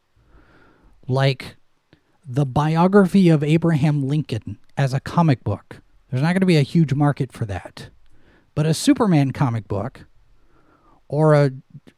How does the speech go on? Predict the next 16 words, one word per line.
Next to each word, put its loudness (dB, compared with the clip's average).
Justice -2
League -6
comic -4
book, -8
or -4
a -4
Captain 0
America 2
comic -6
book, -10
or -8
Avengers, -4
or -6
Fantastic -2
Four, -8
or -4